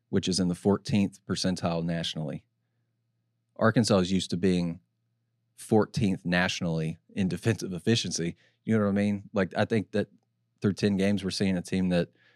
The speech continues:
you know, maybe has the ability to defend, but is really, has really been slow, um, to, to, you know, have that come to fruition. In that same time frame, that defense,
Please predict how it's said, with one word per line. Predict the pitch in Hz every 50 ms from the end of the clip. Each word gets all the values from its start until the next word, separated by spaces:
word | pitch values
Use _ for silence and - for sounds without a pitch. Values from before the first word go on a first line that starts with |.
| _ _ _ _ _ _ _ _
you | - 101
know, | 95 92 95 92 -
maybe | 101 98 98 92 95 87
has | 90 95 90 98 98 -
the | 101 98 101
ability | 98 95 107 104 104 107 104 104 101
to | 98 - 107
defend, | 95 101 95 - 104 104 104 107 101 98 -
but | - - 92 87 87 -
is | - 92 90 87 85
really, | 85 90 90 92 95 95 92 87 87 87 87 85 87 - _ _ _ _ _ _ _ _ _ _ _ _ _ _ -
has | 101 92 95
really | 95 98 95 95
been | 85 87 87 85
slow, | - - - - 90 90 90 87 85 85 82 87 - _ _ _ _ _ _ _ _ _ _ -
um, | 95 90 90 87 85 82 80 80 - _ _ _ _ _ _ _ _ _ _ _ _ -
to, | - - 95 90 87 85 82
to, | - - - 101
you | 90 85 - - _ _ _ _ _ _ _ _ _ _ -
know, | 92 87 82
have | 87 95 90 90 87
that | 90 80 -
come | - 95 92 87
to | 87
fruition. | 85 - 85 87 90 92 92 - - 87 85 85 - _ _ _ _ _ _ _ _ _ _ _ _ -
In | 113 110
that | 110 98 95 -
same | - 104 101 98 92
time | - 101 92 92 92 87
frame, | - 90 90 90 87 87 87 85 - _ _ _ _ _ _ _ _ _ _ _ _
that | - - 95 92 - - 95
defense, | 95 90 - 98 92 - -